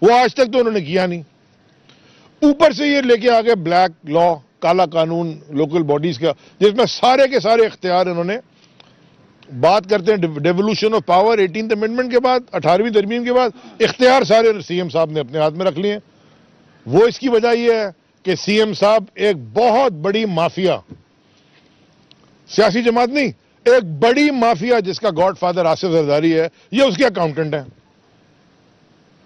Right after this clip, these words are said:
कोई इस शहर में जिसने आवाज उठाई वो फारिग हो गया। माने कि जो शख्स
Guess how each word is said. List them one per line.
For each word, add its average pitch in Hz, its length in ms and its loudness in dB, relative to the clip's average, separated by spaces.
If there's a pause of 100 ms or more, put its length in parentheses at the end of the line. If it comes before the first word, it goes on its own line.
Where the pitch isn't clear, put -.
(340)
कोई 330 300 2 (340)
इस 285 160 2
शहर 247 380 2
में 233 440 -2 (160)
जिसने 254 340 0
आवाज 220 320 2
उठाई 208 260 0
वो 202 140 0
फारिग 151 280 -2
हो 160 120 -2
गया। 165 240 -6 (1500)
माने 202 420 0
कि 240 160 0
जो 196 460 0
शख्स - 640 -6